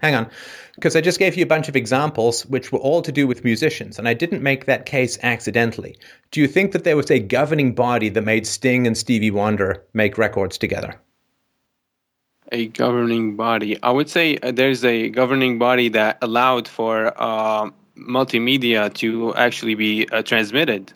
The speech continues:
Speaker 2: What would you,
Speaker 1: No,
Speaker 2: wouldn't
Speaker 1: no,
Speaker 2: you,
Speaker 1: no, come
Speaker 2: wouldn't
Speaker 1: on,
Speaker 2: you
Speaker 1: come on, man. No, no, no, no, no, come on. Come on. Was there, like, when, when, when Sting wanted who he calls one of the best singers in the world, Cheb Mani,
Speaker 2: Mm-hmm.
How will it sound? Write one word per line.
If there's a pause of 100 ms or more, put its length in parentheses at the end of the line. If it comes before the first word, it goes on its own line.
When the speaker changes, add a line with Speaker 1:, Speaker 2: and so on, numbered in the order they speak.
(240)
Speaker 2:
What
would
you,
Speaker 1:
No,
Speaker 2:
wouldn't
Speaker 1:
no,
Speaker 2:
you,
Speaker 1:
no,
come
Speaker 2:
wouldn't
Speaker 1:
on,
Speaker 2:
you
Speaker 1:
come
on,
man. (120)
No,
no,
no,
no,
no,
come
on. (400)
Come
on. (1300)
Was
there,
like,
when,
when,
when
Sting
wanted
who
he
calls
one
of
the
best
singers
in
the
world,
Cheb
Mani, (340)
Speaker 2:
Mm-hmm.